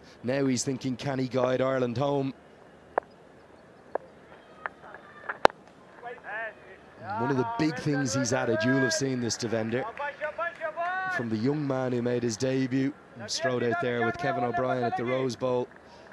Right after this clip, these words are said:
in Southampton and was out there as Ireland sealed a famous victory. He's added real power. And he finds ways to score now at an accelerating rate when the team needs it more so than ever.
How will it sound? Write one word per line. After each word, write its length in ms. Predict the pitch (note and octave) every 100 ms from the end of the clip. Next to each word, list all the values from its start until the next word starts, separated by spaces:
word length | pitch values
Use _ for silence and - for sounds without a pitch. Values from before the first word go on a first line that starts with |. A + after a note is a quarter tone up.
| -
in 140 | A#2+ A2+
Southampton 560 | A#2 A#2+ C3 - A#2+
and 100 | A#2
was 140 | A2+ A#2+
out 220 | B2+ -
there 200 | C3 B2
as 120 | A2
Ireland 340 | A#2+ B2 A#2+ A#2+
sealed 380 | - C3+ C3 A#2
a 40 |
famous 380 | A2 B2+ A#2 G#2
victory. 400 | C3 B2+ - A2 -
He's 180 | A2 B2
added 220 | C#3 B2+
real 240 | C#3+ C#3
power. 420 | A#2 C3+ C#3 B2 - - - - - - - - - - - - - - - - - - - - - - - - - -
And 100 | A2
he 80 |
finds 500 | G#2 - B2+ D3+ D3
ways 400 | C#3+ C#3 C3+ B2+ -
to 120 | A#2+
score 420 | - D3+ D#3 C#3+
now 280 | C3 C3 B2+ - A3 - A3+ - G#3+ - - -
at 120 | B2
an 100 | B2+
accelerating 880 | A#2 - - C#3+ D#3 D#3 D3 C#3 C3+
rate 260 | C#3 C3+ C#3
when 160 | B2 A#2+
the 80 | A#2
team 340 | - D3 C3
needs 280 | C#3 C#3+ B2
it 160 | B2+
more 240 | C3 C3+ C3
so 220 | C#3 B2+
than 120 | A#2+
ever. 260 | C3+ B2